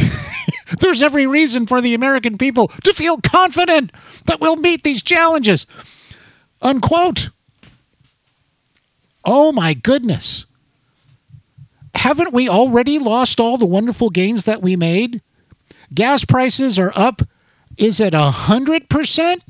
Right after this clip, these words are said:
<laughs> since he took office? How do you possibly even make this kind of statement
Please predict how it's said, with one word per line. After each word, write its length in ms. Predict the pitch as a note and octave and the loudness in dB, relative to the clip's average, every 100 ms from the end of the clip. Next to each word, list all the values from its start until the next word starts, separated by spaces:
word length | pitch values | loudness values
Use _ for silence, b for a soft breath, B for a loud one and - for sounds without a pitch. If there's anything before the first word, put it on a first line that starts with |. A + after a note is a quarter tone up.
| B2+ | -8
<laughs> 220 | B2 - - | -8 -12 -2
since 440 | - - E4+ B3 | 0 0 0 -2
he 120 | C#4+ | -2
took 300 | A#3 E4 E4+ | -2 -6 -4
office? 600 | B3+ C#4+ - F#4 - - - b b b b b b b b b | 0 0 0 -4 -4 -8 -12 b b b b b b b b b
How 420 | - D4 D#4+ F4+ | -2 2 2 2
do 160 | A#3+ C#4 | 0 -2
you 400 | C4 A#3 A3 F#3 | 0 0 -2 -2
possibly 880 | - D4+ E4+ - B3 F#3 G3+ G3 F3+ b b b b _ _ _ _ | -2 0 0 0 -4 -2 0 0 -2 b b b b _ _ _ _
even 560 | B3+ D4+ C4 A#3 F#3+ F#3+ | 0 0 2 -2 0 0
make 240 | C#4+ E4 | 0 0
this 220 | - A#3+ | 0 -2
kind 240 | - A#3 A3 | -2 -2 -2
of 60 | |
statement 540 | - B3 D#4 A#3+ F3 | -2 -2 -2 0 -2